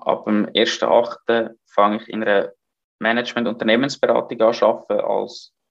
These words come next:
Consultant, also als Berater im Bereich Controlling und Finance. Und, äh, ja, ich freue mich mega auf die neue Herausforderung, weil das kombiniert eigentlich viele von meinen Kernkompetenzen miteinander.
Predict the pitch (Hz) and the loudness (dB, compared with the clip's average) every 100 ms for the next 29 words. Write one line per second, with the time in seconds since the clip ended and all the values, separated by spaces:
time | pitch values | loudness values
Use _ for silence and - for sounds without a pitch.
0 | _ _ 104 107 110 147 - 123 - - | _ _ -10 2 2 2 -4 -8 -8 -10
1 | - 107 101 123 - 104 104 107 101 104 | -4 4 4 4 2 -2 -2 -2 -2 -4
2 | - - 110 120 113 101 104 113 120 120 | -8 -16 -4 0 2 0 -2 0 2 0
3 | 120 - _ _ _ _ _ _ _ - | -4 -10 _ _ _ _ _ _ _ -14
4 | 101 104 _ 104 101 110 - 135 165 - | -12 -12 _ -12 -12 -10 0 0 2 2
5 | 123 147 139 113 139 147 147 160 _ _ | 2 2 -2 -4 0 2 2 -2 _ _
6 | _ _ _ _ _ 127 127 131 131 127 | _ _ _ _ _ 0 2 0 -2 -6
7 | - 127 123 - - - _ _ _ _ | -2 0 0 -2 -12 -12 _ _ _ _
8 | _ _ _ _ 95 104 107 101 101 - | _ _ _ _ -4 -4 0 -2 -2 -2
9 | 113 107 107 110 95 101 - - 104 107 | 0 2 2 2 0 0 -8 -6 -2 -2
10 | 107 101 98 95 95 104 110 107 107 104 | -2 -4 -2 -2 0 0 -2 -4 -4 -4
11 | 95 95 104 - 98 - _ _ - - | -2 -2 -2 -2 -2 -2 _ _ -20 -10
12 | 101 95 101 - | -2 0 0 -4